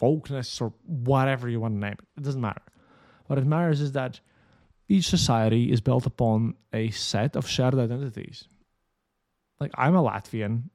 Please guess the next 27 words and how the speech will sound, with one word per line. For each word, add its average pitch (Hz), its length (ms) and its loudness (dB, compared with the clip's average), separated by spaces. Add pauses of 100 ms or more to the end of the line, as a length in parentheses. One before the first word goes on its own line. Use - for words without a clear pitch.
(260)
I 127 100 0
love 110 200 0
the 127 80 0
Latvians. - 600 -6 (760)
You 143 120 2
might 156 160 4
be 127 80 2
an 107 100 2
Australian, 110 560 -4
an 101 120 -8
American, 117 440 0
a 107 40 2
British 113 320 0
person, 117 400 2
a 110 60 2
Canadian, 110 500 0
a 104 40 -2
German, 113 560 2 (460)
Dutch, 113 480 -6
Filipino, 117 580 2
whatever. 107 460 0 (1300)
But 131 180 -8
that 117 200 -2
is 113 120 -6
an 113 160 -6 (100)
identity, 123 560 -2 (180)
right? - 180 -6